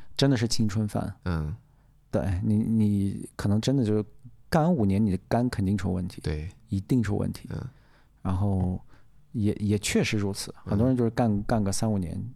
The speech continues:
Speaker 1: 就，
Speaker 2: 就做不下去了。
Speaker 1: 就，就做不下去，就不干了，就，
Speaker 2: 对。
Speaker 1: 就，就完全是个青春饭。
Speaker 2: 对。
Speaker 1: 对。所以这个就，就仍然无-，无意冒犯三四线城市，就没有那个意思，但是在三四线城市，这是一个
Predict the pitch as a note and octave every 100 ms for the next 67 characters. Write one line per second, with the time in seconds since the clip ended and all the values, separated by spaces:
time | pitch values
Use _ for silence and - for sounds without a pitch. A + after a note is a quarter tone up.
0 | F#3 A#2+ G#2+ F#2+ F2+ - G#2+ F2+ E2+ E2
1 | A2+ A2 G#2+ - G2 - G#2 G2 G2 A2
2 | - - - - B2+ C3+ B2 G#2+ A2+ A2+
3 | G2 G2 - G2+ F2+ F#2+ - - - -
4 | - - - - - - - D3 D3+ A2+
5 | C#3 A#2 A2+ A2+ A2+ - - - - C#3
6 | - C3 - C#3 A#2+ C3+ B2+ B2 - -
7 | - - - E3+ B2 C3 A2+ C3 C3 A#2+
8 | B2 A2+ A#2 G#2 G#2 G2 - _ - -
9 | - A#2 A#2 A2 G#2 - F#2 - G2 G2+
10 | G#2+ G#2 G2+ G#2 G2+ G2+ G#2+ G#2+ A2+ -
11 | B2 A#2+ A2 G2+ G2+ G2+ G#2+ G#2+ A2 G#2